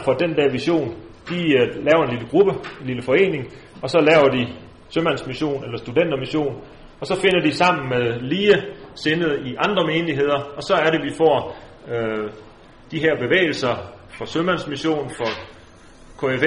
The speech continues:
S, for ydermissionsselskaber og så videre. Og, øh, på den måde, så er der en masse mennesker, som får deres idéer, øh, virkelig gjort, og mange kommer i gang med at tjene Gud ud fra hver deres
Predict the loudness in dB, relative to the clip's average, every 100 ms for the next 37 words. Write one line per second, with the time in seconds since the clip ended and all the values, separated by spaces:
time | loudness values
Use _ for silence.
0 | 2 -2 -8 -12 -14 -16 -4 0 0 -2
1 | -14 -8 2 2 2 -2 -2 -4 -4 -2
2 | -2 0 0 0 -2 -2 -2 -6 -6 -6
3 | -6 -10 -20 -20 -20 -20 -20 -20 -8 -4
4 | 0 2 0 -2 -14 -2 2 4 4 6
5 | 6 4 2 0 0 -4 -2 -2 -2 -2
6 | -4 -2 -2 0 2 4 4 0 0 2
7 | 4 2 -2 -12 -18 -18 -10 -2 2 4
8 | 2 2 4 2 0 -12 -16 -20 -20 -20
9 | -20 -20 -20 -20 -10 -2 0 2 0 0
10 | 0 2 2 0 -4 -2 0 0 0 0
11 | 2 2 2 2 -2 -12 -18 -14 -4 -2
12 | 2 4 4 6 6 4